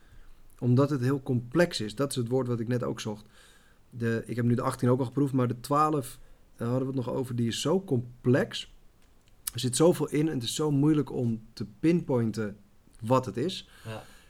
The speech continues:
Speaker 1: Dat als ik dit zou proberen te accentueren, dan mis je, denk ik, heel veel. We hebben het nu niet erbij staan, maar ik zou hier met een ijs,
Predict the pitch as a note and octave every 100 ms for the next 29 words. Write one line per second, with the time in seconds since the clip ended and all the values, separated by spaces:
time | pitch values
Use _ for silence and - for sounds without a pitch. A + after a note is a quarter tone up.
0 | _ A#2 B2 B2+ C3 B2 C3+ - C3 B2
1 | B2+ C3 A#2+ A#2 B2 C3 A#2 B2+ D3 D#3
2 | B2 A#2 A#2 B2+ E3+ - C3 A2 G#2 A#2+
3 | A#2 G#2+ G2+ G#2+ G#2+ - G#2 G2+ G#2+ A#2+
4 | A#2+ A#2 A#2+ C3+ C#3 A#2 A#2+ C3+ C#3+ D3+
5 | C#3 B2+ B2 - - - _ _ D3 D3+
6 | D3+ B2+ C3+ C#3+ B2 A#2 A2+ - - C3
7 | F3 F#3 - -